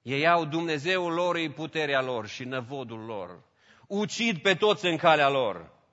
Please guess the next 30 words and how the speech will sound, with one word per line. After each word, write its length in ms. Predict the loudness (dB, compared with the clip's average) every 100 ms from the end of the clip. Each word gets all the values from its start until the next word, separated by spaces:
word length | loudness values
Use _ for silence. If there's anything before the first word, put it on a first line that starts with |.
| _ _ _ _ _ _ _ _ _ _ _
Chiar 380 | 0 2 2 0
dacă 400 | -4 -6 -6 -8
se 200 | -8 -16
țin 280 | -14 -12
mari, 420 | -10 -10 -10 -14 _ _ _ _ _ _ _ _ _ _ _ _ _ _ _ _ _ _ _ _
ei 140 | -14 -12
nu 100 | -12
vor 160 | -14
trăi, 360 | -16 -20 -20 -20 _ _ _ _ _
vor 140 | -18
fi 100 | -18
pedepsiți. 640 | -18 -20 -20 -20 _ _ _ _ _ _ _ _ _ _ _ _ _ _ _ _ _ _ _ _ _ _ _ _ _ _ _ _
Și 140 | -12
am 80 | -8
văzut 220 | -8 -10
ceva 300 | -8 -4 -4
când 220 | -4 -8
studiam 360 | -10 -8 -8 -8
pentru 400 | -10 -12 -12 -14 _ _ _ _
predica 340 | -12 -10 -8 -10
aceasta, 280 | -12 -16 -18
ceva 240 | -16 -14
foarte 280 | -14 -16 -16
interesant, 760 | -16 -16 -18 -20 -20 -20 _ _
care 220 | -12 -10
are 120 | -10
o 60 | -10
paralelă 460 | -8 -8 -10 -12
cu 140 | -14 -14
noi. 280 | -14 -16